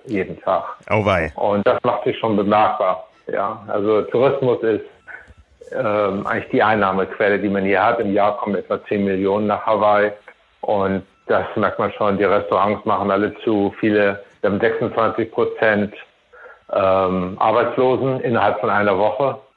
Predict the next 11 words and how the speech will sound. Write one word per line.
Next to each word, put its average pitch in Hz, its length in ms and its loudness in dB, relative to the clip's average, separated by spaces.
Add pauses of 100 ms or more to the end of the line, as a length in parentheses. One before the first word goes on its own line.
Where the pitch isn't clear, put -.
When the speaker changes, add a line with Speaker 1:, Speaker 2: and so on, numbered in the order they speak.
(100)
Speaker 2:
Ui. 120 160 2
Speaker 1:
bekommen. 120 520 -2 (960)
Ähm, 95 320 -4 (380)
das 113 180 -4
ist 107 80 -6
also 101 220 2 (100)
schon, 98 400 0
das 110 160 2
merkt 117 240 2
man 98 140 -2
schon. 85 320 -2